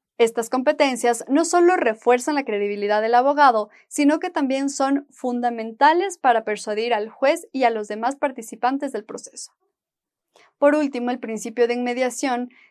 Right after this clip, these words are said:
se considera un pilar esencial en los sistemas acusatorios. Este principio establece que el juez que dicta la sentencia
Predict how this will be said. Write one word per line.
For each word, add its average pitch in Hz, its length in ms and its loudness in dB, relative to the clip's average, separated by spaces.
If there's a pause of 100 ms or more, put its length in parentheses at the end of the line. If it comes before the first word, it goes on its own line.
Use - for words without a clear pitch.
se 269 160 -4
considera 285 420 2
un 320 120 0
pilar 240 300 2
esencial 247 480 -2
en 262 100 -4
los 226 80 -8
sistemas 208 400 -8
acusatorios. 202 840 -4
Este 240 240 -2
principio 269 480 -2
establece 269 560 0
que 254 80 0
el 247 80 0
juez 240 240 -2
que 202 140 -8
dicta 202 240 -4
la 220 100 -2
sentencia 240 640 -4